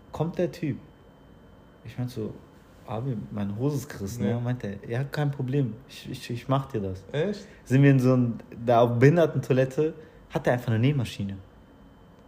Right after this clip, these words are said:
Speaker 2: Krank.
Speaker 1: So.
Speaker 2: Oh, ah, der hat einfach Business aufgebaut, ja?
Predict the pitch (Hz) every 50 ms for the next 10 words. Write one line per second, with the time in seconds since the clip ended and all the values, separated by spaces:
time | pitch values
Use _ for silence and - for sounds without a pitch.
0 | - - - 127 135 139 135 - 110 113 123 127 123 123 113 117 - 123 117 113
1 | 113 117 117 131 123 113 120 113 107 - - - 143 143 131 139 135 - 107 104
2 | - - 113 110 110 110 104 - 120